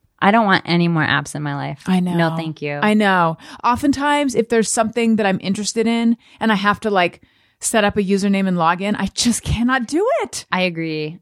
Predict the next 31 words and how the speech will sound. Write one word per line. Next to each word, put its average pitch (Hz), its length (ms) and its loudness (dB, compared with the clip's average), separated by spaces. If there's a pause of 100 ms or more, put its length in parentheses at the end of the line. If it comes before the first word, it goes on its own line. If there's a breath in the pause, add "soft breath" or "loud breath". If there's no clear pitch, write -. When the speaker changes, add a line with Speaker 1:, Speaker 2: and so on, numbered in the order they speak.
Speaker 1:
I 175 100 0
went 175 360 -2
to 185 160 -4
a 165 60 -2
new 160 240 -4
workout 143 380 0
class 175 260 -4
this 190 200 -6
morning 196 360 -2
Speaker 2:
Mm-hmm. 156 280 -4
Speaker 1:
and 165 200 2
they 156 140 -2
were 147 100 -6
like, 143 280 -4 (120)
"You 466 120 0
should 269 180 -2
download 208 400 -2
the 359 160 -6
app. - 280 -4
Then 415 200 -2
you 285 140 0
can 233 140 -6
decide 185 420 0
where 180 100 0
you 190 100 -4
wanna 208 140 -4
stand." 220 460 0
And 175 80 -4
I'm 175 80 -4
like, 175 220 -4
"No, 165 420 0